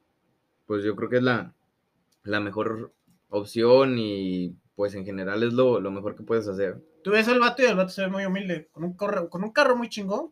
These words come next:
Speaker 2: pero se ve muy humilde.
Speaker 1: ¿Se puede decir qué coche?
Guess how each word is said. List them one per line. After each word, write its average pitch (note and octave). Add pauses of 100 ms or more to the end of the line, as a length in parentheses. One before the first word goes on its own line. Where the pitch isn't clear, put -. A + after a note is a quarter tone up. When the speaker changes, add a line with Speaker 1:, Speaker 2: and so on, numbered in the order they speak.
Speaker 2:
pero D3
se E3
ve F3+
muy G#3
humilde. F#3+
Speaker 1:
¿Se -
puede A#2+
decir A2
qué A2+
coche? C3+